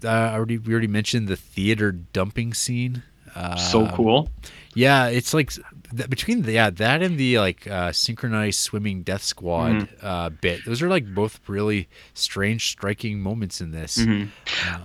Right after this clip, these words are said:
Speaker 2: I, um, I really like the presentation of the theater scene, and I think it's one of those things where it's like,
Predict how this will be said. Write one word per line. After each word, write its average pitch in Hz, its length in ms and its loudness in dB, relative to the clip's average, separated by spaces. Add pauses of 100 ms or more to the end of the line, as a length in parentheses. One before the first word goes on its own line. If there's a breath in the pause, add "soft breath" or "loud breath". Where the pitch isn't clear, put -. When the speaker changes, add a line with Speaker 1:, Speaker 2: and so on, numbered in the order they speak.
(160)
Speaker 2:
I, 143 220 4
um, 123 480 4
I 120 80 4
really 123 220 6
like 175 200 4
the - 60 0
presentation 113 840 0
of 120 100 -4
the 120 120 -4
theater 123 280 0
scene, 131 340 2
and 117 120 2
I 113 80 4
think 139 180 2
it's 156 120 -4
one 151 120 0
of 143 60 -2
those 127 180 0
things 110 240 0
where 107 80 2
it's 101 120 -4
like, 101 280 -2